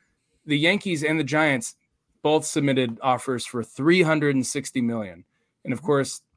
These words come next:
Judge, uh, Judge got the Yankees to match the Giants, essentially, uh, and the rest was history. What if the Giants just blew that out of the water, four hundred and sixty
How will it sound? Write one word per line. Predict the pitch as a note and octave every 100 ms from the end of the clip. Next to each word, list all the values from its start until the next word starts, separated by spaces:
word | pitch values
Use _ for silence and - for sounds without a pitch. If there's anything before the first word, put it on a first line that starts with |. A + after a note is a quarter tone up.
| _ _ _
Judge, | - C3 C3 C3
uh, | C3+
Judge | A#2 C#3 C#3
got | C3+ C3
the | B2+
Yankees | B2+ A#2 A#2+
to | A2+
match | A2+ A2+ A#2 -
the | A2
Giants, | B2 B2 G2+
essentially, | A2 A#2+ A2 A2 G2+ - _ _
uh, | - G#2+ G#2+
and | A2+
the | A2+
rest | A2+ -
was | G2
history. | - F3+ F3 - G#2 G2+ - - _ _
What | B2 E3 C4
if | G#3+
the | G3
Giants | D3 E3+ G3 F3 C3 A2+ - - _ _ _ _ _ _ _
just | B2 C3+ - -
blew | A#2+ B2 E3 F#3+
that | E3+ D3+
out | C#3+
of | C#3
the | B2+
water, | A#2 A#2+ A#2+ A#2 -
four | - F3+ G3+
hundred | E3+ D#3+ C3
and | A2+
sixty | A2 A#2 - - G#2 F#2+